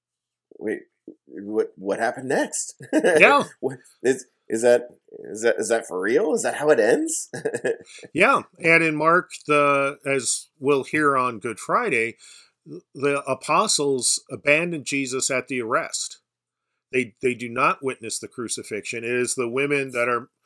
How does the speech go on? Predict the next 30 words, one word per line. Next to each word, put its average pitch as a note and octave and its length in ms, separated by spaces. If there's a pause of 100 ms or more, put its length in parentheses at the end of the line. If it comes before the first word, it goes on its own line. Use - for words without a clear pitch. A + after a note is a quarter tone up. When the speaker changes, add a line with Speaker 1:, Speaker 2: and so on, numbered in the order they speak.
(260)
Speaker 2:
that A#2 180
go C3 260
to B2+ 180
the A2+ 160
empty A#2 300
tomb C3+ 480 (200)
are A#2+ 180
the A2+ 200
witnesses A#2 680
of, B2 300
of A2 240
the G#2 460
crucifixion A2 580
of F#2+ 100
Jesus. F#2 540 (500)
Speaker 1:
Mm. G2 360 (240)
Speaker 2:
And B2 380
so B2 480
it A2+ 200
doesn't D3+ 380
have B2+ 340
the A#2 120
theme C3 560
of A#2 160
the A2+ 80
redemption A2+ 840 (720)
of A#2 180
the A2 120
apostles. C#3+ 640
You, C#3 120